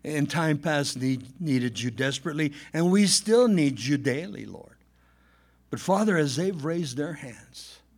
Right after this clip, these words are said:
the Bible says that you're faithful and just to forgive us. If we confess our sins,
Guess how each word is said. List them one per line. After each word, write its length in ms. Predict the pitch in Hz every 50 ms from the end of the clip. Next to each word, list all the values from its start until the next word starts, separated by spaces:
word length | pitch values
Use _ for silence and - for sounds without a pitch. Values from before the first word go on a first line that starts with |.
| _ _ _ _ _ _ _ _ _ _ _ _ _ _ _ _ _ _ -
the 80 | 120
Bible 340 | 113 123 139 175 196 196 196
says 380 | 185 - 196 190 185 180 143 127
that 180 | 139 143 127 123 - - 160
you're 220 | 147 143 160 175
faithful 480 | 170 - - 175 196 190 190 - 190 190
and 120 | 190 180
just 360 | 131 135 190 208 214 - -
to 80 | - 202
forgive 360 | - 208 190 175 226 254 247
us. 280 | - - - - - - _ _ _ _ _ _ _ _ _ _ - - - -
If 180 | 156 135 - 165
we 160 | 165 214 247
confess 640 | - - 269 285 233 - - 240 247 262 240 - -
our 200 | 233 208 285 254
sins, 600 | - - - - 269 269 - - - - - -